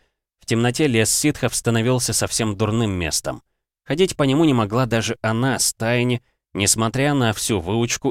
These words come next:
и эликсиры. Гончая высоко вскарабкалась по гладкому стволу. Название этого дерева стайни не знала.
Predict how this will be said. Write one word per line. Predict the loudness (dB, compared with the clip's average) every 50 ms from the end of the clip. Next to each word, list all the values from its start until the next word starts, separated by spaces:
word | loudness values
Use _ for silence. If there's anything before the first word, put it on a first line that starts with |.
| -4
и | -4 -4 -2 -2
эликсиры. | -2 -4 -4 -4 -4 -2 -2 -2 -2 -4 -6 -12 _ _ _ _ _ _ _ _ _ _ _ _ _ _ _ -14
Гончая | -8 -4 -2 0 0 0 2 2 2 2
высоко | 2 0 0 0 0 0
вскарабкалась | -2 -2 -2 -2 0 0 0 -2 -2 -2 0 2 2 2 0 -2
по | -2 -2 -2 -2
гладкому | 0 2 2 2 2 2 -2 -2 -2 0 0
стволу. | -2 0 2 2 2 2 2 -2 -6 -10 -14 _ _ _ _ _ _ _ _ _
Название | -4 -4 0 0 2 2 2 2 2 2 0
этого | 0 2 2 2 2 2
дерева | 2 2 2 4 2 2
стайни | 0 0 0 0 0 0 0 0 0 0
не | 0 0 0
знала. | 0 0 0 2 0 0 -2 -4